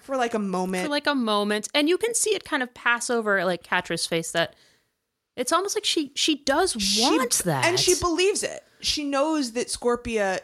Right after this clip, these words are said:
Speaker 1: is telling the truth.
Speaker 2: Right, but she just, she can't.
Speaker 1: She, but she can't accept it.
Speaker 2: Yeah.
Speaker 1: But
Speaker 2: So
Speaker 1: no.
Speaker 2: Yeah.
Speaker 1: Instead, Catra gives us some slightly unhinged laughter.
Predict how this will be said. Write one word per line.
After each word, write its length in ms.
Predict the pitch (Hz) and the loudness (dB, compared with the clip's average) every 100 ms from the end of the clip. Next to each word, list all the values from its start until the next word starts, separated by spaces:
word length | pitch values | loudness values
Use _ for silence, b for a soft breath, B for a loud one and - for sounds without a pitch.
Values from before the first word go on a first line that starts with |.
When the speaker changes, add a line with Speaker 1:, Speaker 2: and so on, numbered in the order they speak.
| _ | _
Speaker 1:
is 300 | - 202 190 | -2 0 0
telling 300 | - 233 185 | -4 -4 -4
the 60 | 160 | -6
truth. 460 | 156 - - - - | -8 -10 -12 -16 -6
Speaker 2:
Right, 240 | 302 247 - | -4 -4 -6
but 200 | - 247 | -4 -2
she 240 | - - 247 | -2 -4 -4
just, 380 | - 240 240 - - | -4 -2 -4 -6 -12
she 160 | - | -10
can't. 460 | 240 240 302 170 156 | -6 -6 -4 -4 -4
Speaker 1:
She, 340 | - - 240 | -4 -2 -4
but 160 | 208 208 | -2 -2
she 240 | 202 262 | 0 -2
can't 320 | 233 - 247 220 | -4 -2 -2 -2
accept 440 | 196 - 113 - | -6 -6 -6 -8
it. 120 | - - | -12 -4
Speaker 2:
Yeah. 240 | 196 180 - _ _ | -2 -2 -6 _ _
Speaker 1:
But 120 | 269 | -2
Speaker 2:
So 80 | 294 | 0
Speaker 1:
no. 480 | 277 240 233 233 233 214 B B B B - | 2 2 2 0 -2 -12 B B B B -12
Speaker 2:
Yeah. 140 | 127 170 | -10 -4
Speaker 1:
Instead, 600 | 302 311 294 269 262 220 _ _ - | -4 0 2 2 0 -4 _ _ -4
Catra 320 | 269 233 240 | -2 0 -2
gives 200 | 233 220 | -2 0
us 160 | 226 214 | 0 0
some 180 | 214 220 | -2 -2
slightly 360 | - 254 277 | -2 0 0
unhinged 460 | - 220 233 226 214 | -2 0 0 -2 -4
laughter. 720 | 190 175 185 185 180 175 175 | 0 0 0 -2 -2 -2 -6